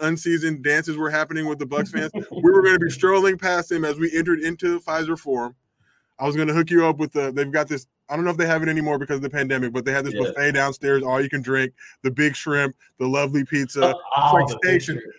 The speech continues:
Speaker 1: the carved meat station, but everything is fresh and delectable and delicious, Zach.
Speaker 2: <laughs>
Speaker 1: And we were gonna have that plug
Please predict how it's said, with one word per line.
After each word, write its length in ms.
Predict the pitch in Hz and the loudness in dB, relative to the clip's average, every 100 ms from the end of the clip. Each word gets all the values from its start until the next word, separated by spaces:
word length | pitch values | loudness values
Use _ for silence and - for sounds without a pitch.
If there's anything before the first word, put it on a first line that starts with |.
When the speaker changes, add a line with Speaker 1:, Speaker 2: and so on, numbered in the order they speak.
| _ | _
Speaker 1:
the 100 | 156 | -8
carved 400 | 156 180 185 170 | 0 4 4 4
meat 240 | 165 170 170 | 4 4 4
station, 380 | - 180 170 | 2 2 2
but 80 | 165 160 | -4 -2
everything 340 | 170 175 175 | -2 0 -2
is 80 | 147 | -4
fresh 320 | - 165 160 | -4 -6 -4
and 100 | 160 | -6
delectable 500 | 139 139 156 160 147 | -4 -2 -4 -6 -8
and 80 | 139 | -8
delicious, 420 | 120 127 131 113 | -6 -4 -6 -6
Zach. 220 | 113 110 143 | -6 -4 -6
Speaker 2:
<laughs> 60 | - - - - - | -10 -14 -16 -16 -4
Speaker 1:
And 100 | 160 | 4
we 60 | 185 | 6
were 100 | 185 | 6
gonna 160 | 180 | 4
have 240 | 160 175 165 | 4 2 4
that 220 | 165 160 | 2 2
plug 320 | 165 147 98 | 2 2 0